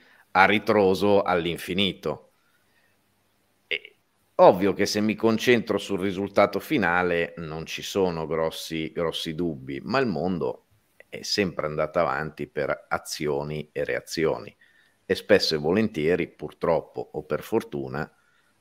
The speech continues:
ad ogni azione corrisponde un'azione uguale e contraria. Quindi forse lo sforzo maggiore da fare non è tanto quello di, eh, decidere,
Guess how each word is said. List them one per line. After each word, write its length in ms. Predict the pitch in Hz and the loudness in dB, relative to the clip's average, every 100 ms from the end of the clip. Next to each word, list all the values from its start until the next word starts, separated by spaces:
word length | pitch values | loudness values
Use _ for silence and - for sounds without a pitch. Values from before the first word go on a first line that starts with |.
| _ | _
ad 220 | - 82 | 0 4
ogni 280 | 92 90 87 | 4 4 6
azione 800 | 120 - 87 71 65 71 80 - | 4 4 -4 -4 -4 -6 -8 -8
corrisponde 960 | - 80 82 - - 85 - 76 73 - - _ _ | -8 -6 -4 -8 -6 -6 -6 -4 -4 -6 -14 _ _
un'azione 720 | - 85 95 - 78 69 76 | -8 -2 -2 -2 -4 -4 -4
uguale 320 | 80 69 73 71 | -4 -2 -2 -2
e 40 | |
contraria. 720 | - - - 73 64 - 57 - _ - - - - _ _ | -8 -10 0 2 0 -2 -12 -14 _ -20 -20 -20 -20 _ _
Quindi 480 | 92 87 78 - _ _ _ | -4 -2 -4 -8 _ _ _
forse 420 | - - 101 - 82 | -10 2 2 2 -2
lo 100 | 80 | -2
sforzo 500 | - 95 92 - 90 | 0 2 2 2 -2
maggiore 460 | 85 80 87 85 | 0 -2 0 2
da 100 | 82 | 2
fare 800 | 92 82 76 71 76 76 65 _ _ _ | 0 2 2 2 0 0 -4 _ _ _
non 320 | 78 80 82 95 | -12 -8 -2 0
è 240 | 98 - | 0 -2
tanto 500 | - 90 85 - 82 | 0 0 0 -2 -4
quello 560 | - 82 82 80 80 80 | -2 0 2 0 -2 -2
di, 480 | 65 78 80 80 - - | -4 -6 -4 -6 -10 -16
eh, 680 | - - - - - - - - _ _ _ _ _ _ _ - | -14 -14 -14 -16 -16 -18 -18 -20 _ _ _ _ _ _ _ -16
decidere, 1000 | 73 82 - 104 98 80 71 69 - | -8 -6 -2 0 0 0 0 -2 -8